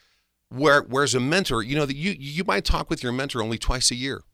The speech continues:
but you might say, "Gosh, I've got some really big things right now in my life. I've got some major decisions, and I feel like I need that wisdom and that perspective. And so I wanna call and speak with my mentor, or we're gonna meet and have lunch and just say, 'Well, there's some things I'm really,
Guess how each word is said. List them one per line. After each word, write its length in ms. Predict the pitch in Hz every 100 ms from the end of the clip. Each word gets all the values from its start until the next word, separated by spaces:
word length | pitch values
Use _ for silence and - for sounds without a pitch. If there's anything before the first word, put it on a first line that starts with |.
| _ _ _ _ -
but 160 | 113
you 80 | 156
might 240 | 151 139
say, 320 | 131 - 123 117
"Gosh, 260 | - -
I've 100 | 123
got 120 | 120
some 220 | - 123 113
really 240 | 123 131
big 240 | 113 113
things 260 | - 120 104
right 160 | 95 92
now 140 | 98
in 40 |
my 120 | 95 92
life. 320 | 90 90 90
I've 100 | 92
got 160 | 98
some 180 | - 95
major 280 | 101 117 123
decisions, 720 | 117 - 98 85 87 92 - - _ _ _ -
and 120 | 110
I 60 |
feel 180 | 104 143
like 160 | 127 117
I 60 |
need 200 | 120 120
that 160 | 107 98
wisdom 720 | 98 101 107 101 78 73 78 -
and 400 | 110 104 107 107
that 160 | 104 -
perspective. 880 | 95 - - 113 - 85 76 67 - _ _ _
And 120 | 101
so 100 | 120
I 80 | 117
wanna 160 | 117
call 400 | 113 120 113 113
and 100 | 104
speak 220 | - 120 107
with 80 |
my 120 | 92 95
mentor, 440 | 104 117 117 110
or 160 | 95 95
we're 160 | 107
gonna 140 | 104 101
meet 140 | 107
and 100 | 98
have 160 | 101 92
lunch 380 | 98 104 101
and 60 | 85
just 200 | 87 -
say, 280 | 98 87 82 _ _ _ _
'Well, 100 | -
there's 140 | 143
some 120 | 110
things 340 | 92 107 120 107
I'm 160 | 92
really, 320 | 95 101 110